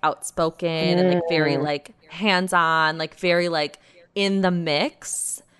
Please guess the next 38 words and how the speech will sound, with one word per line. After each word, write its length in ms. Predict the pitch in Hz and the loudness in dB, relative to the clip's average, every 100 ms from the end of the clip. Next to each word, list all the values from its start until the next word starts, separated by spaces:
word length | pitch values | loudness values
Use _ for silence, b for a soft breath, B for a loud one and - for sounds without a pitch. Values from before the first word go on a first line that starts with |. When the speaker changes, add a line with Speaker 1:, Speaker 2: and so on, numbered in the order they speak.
| _ _ _ 226 | _ _ _ 0
Speaker 1:
And 160 | 220 - | 0 0
I 160 | 185 | -2
don't 180 | 220 - | -2 -8
think 400 | - - 185 185 - | -14 -8 -8 -8 -4
they're 260 | 170 160 | -2 -2
like 300 | 151 143 143 | -2 -6 -6
that. 200 | 262 285 294 | -4 -2 0
I 100 | 220 | -2
think 240 | 180 170 | -6 -6
they're 180 | 180 170 | -4 -2
much 320 | 151 - - | -6 -8 -10
more, 240 | 175 160 | -6 -6
like, 380 | 151 143 147 - _ _ _ _ _ _ _ _ _ _ - _ _ | -6 -8 -8 -16 _ _ _ _ _ _ _ _ _ _ -20 _ _
you 120 | 285 | -8
know, 280 | 294 185 220 214 | -2 -2 -2 -2
not, 80 | 202 | 2
Speaker 2:
Right, 240 | 208 - 202 | 2 4 2
Speaker 1:
they 60 | 214 | 6
don't 320 | 214 190 165 | 6 6 6
show 80 | 214 | 4
Speaker 2:
reserved, 20 | 214 208 180 | 4 4 6
Speaker 1:
their 100 | 185 | 6
hand 120 | 170 165 | 6 4
Speaker 2:
reserved. 100 | 165 | 2
Speaker 1:
right 200 | 185 175 | 0 0
away. 240 | 170 165 160 | 2 0 -2
They're 180 | 165 160 | -2 -4
a 60 | |
little 200 | 165 170 | -4 -6
bit 120 | 180 | -6
more 140 | 190 180 | -6 -6
reserved. 340 | 180 180 170 | -4 -6 -8
So 160 | - 180 | -8 -8
I 60 | |
think 260 | 175 202 190 b b b b b _ _ _ | -8 -10 -14 b b b b b _ _ _
her 320 | - - 214 | -16 -4 -4
being 320 | 202 202 190 - | -2 -4 -4 -4
American 840 | 180 170 160 190 190 185 160 | -4 -2 0 0 -4 -8 -8